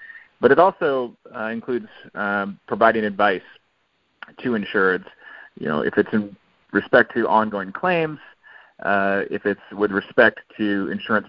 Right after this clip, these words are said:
placement or insurance terms, any really insurance-related matters, uh, that come up, uh, I view myself as, as a, a strategic partner with my clients,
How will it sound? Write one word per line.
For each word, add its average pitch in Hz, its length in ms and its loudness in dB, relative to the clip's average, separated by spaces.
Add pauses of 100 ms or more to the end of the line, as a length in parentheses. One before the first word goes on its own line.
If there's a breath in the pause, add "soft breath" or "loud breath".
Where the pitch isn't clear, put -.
placement 143 440 0
or 101 140 -2
insurance 101 500 -4
terms, 127 540 2
any 190 320 0
really 131 320 2
insurance-related 110 800 -2
matters, 98 420 4 (480 soft breath)
uh, 95 240 2
that 92 160 -4
come 101 260 -2
up, 101 220 2 (420 loud breath)
uh, 95 280 -2
I 104 100 4
view 113 220 0
myself 104 580 2
as, 95 220 2 (420)
as 95 240 -4
a, 101 140 -4 (200)
a 95 120 4
strategic 104 480 0
partner 95 440 -2 (160)
with 101 180 0
my 98 200 0
clients, 92 480 -2